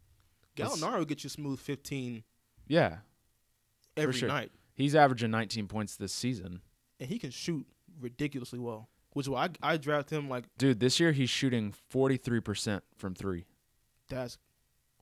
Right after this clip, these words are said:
Speaker 2: wow.
Speaker 1: Dang. Go get, go get him.
Speaker 2: Three-point contest right
Speaker 1: But
Speaker 2: there.
Speaker 1: really, it's about what you're giving up. You give up some picks. There's a guy on the, on the Trailblazers named Anthony Simons.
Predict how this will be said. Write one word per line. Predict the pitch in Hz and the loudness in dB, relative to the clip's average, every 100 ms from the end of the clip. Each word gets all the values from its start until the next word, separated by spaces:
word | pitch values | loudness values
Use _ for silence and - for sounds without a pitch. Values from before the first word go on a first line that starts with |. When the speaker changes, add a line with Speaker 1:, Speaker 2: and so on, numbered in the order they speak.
| _ | _
Speaker 2:
wow. | 113 110 110 - _ _ _ - - | -12 -10 -10 -12 _ _ _ -18 -10
Speaker 1:
Dang. | 87 - - _ _ _ _ _ - | -10 -10 -16 _ _ _ _ _ -4
Go | 135 | -2
get, | 170 170 - _ | 0 -2 -6 _
go | - 196 | -12 -8
get | 240 - | -8 -6
him. | 143 165 85 - _ _ - - - _ _ _ _ _ _ _ - | -4 -4 -6 -12 _ _ -20 -20 -20 _ _ _ _ _ _ _ -10
Speaker 2:
Three-point | 135 131 131 | -6 -4 -6
contest | 123 123 123 123 | -6 -8 -8 -6
right | 120 | 0
Speaker 1:
But | 127 | 6
Speaker 2:
there. | 139 | 8
Speaker 1:
really, | 190 196 | 10 8
it's | 156 | 6
about | 131 127 | 6 8
what | 120 - | 6 2
you're | 113 | 0
giving | 120 117 | 2 2
up. | 95 - _ | 0 -4 _
You | - 113 113 98 - | -4 2 2 0 6
give | 139 | 8
up | 160 - | 8 6
some | 143 | 0
picks. | - 143 131 - - - | 2 4 4 0 -4 -4
There's | 117 127 123 | 0 2 2
a | |
guy | 117 123 147 | 6 8 8
on | 175 | 4
the, | 127 - _ 117 | 0 -4 _ -6
on | 117 | -4
the | 110 | -4
Trailblazers | - 123 117 123 113 113 101 | 0 2 4 4 4 2 2
named | 110 104 95 - | 2 0 -4 0
Anthony | 117 127 139 147 135 | 2 2 4 4 4
Simons. | - 127 117 104 87 80 - - | 2 2 2 0 -4 -6 -8 -8